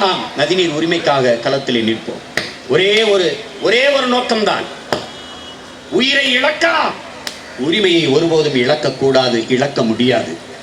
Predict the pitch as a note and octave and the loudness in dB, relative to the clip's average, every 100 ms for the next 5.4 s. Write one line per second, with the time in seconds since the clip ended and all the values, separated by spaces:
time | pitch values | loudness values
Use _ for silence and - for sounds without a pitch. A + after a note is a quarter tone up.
0 | - - - - - D#3+ F#3+ F#3+ F#3 F3 | -10 -10 -14 -12 -4 0 2 2 2 2
1 | G3 G3+ G3+ G3 F#3 F3+ F#3 G#3+ G3 G3 | 2 2 2 2 2 2 2 4 4 2
2 | G#3 F#3+ G3+ G#3+ B3 A3 C#4 - C#4+ C#4+ | 2 2 2 2 2 2 0 -2 0 0
3 | D#4 A4 G4 F#4 F4+ E4 D#4+ - - - | 2 2 2 4 2 2 0 0 -2 -4
4 | - - - D3 D#3+ D3+ D3 D#3+ G#3 G#3+ | -14 -10 -6 -2 0 0 2 0 2 2
5 | F#3+ F3 E3 D3+ | 2 2 0 0